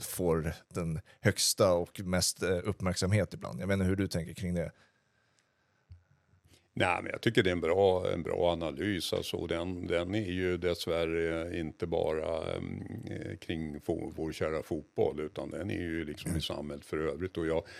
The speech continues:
Speaker 2: det finns ju ett värde i det här att, att folk får komma till tals och, och ventilera sina, sina åsikter och synpunkter och allt det där. Det, det är väl i grunden bra.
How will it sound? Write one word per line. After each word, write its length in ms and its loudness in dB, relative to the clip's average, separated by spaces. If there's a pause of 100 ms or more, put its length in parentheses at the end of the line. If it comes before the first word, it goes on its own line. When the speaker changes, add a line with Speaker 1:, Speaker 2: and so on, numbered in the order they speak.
(180)
Speaker 2:
det 140 -16
finns 480 2
ju 60 4
ett 120 -2
värde 540 2
i 180 2
det 100 0
här 260 -2
att, 300 -2
att 520 -6
folk 360 0
får 100 -4
komma 320 -4
till 160 -6
tals 540 -4
och, 380 -2
och 100 -6
ventilera 580 -2
sina, 400 -6 (480)
sina 200 0
åsikter 800 -4
och 260 -4
synpunkter 720 -4
och 60 -2
allt 160 -10
det 80 -4
där. 280 -2
Det, 220 -2
det 300 -2
är 60 -6
väl 180 -4
i 60 -4
grunden 520 -2
bra. 320 -2